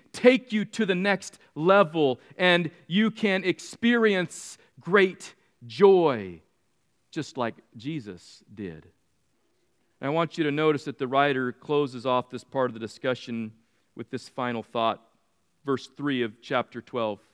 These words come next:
"For consider him who endured such hostility from sinners against himself, so that you will not grow weary and lose heart."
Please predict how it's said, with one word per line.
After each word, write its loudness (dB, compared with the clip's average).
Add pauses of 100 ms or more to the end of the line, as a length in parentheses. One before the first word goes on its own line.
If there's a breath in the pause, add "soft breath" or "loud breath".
(600 soft breath)
"For -4
consider 2
him -4
who -2
endured -2
such -8
hostility -4
from -10
sinners -10
against -10
himself, -10
so -20
that -12
you -10
will -10
not -10
grow -8
weary -12
and -18
lose -18
heart." -20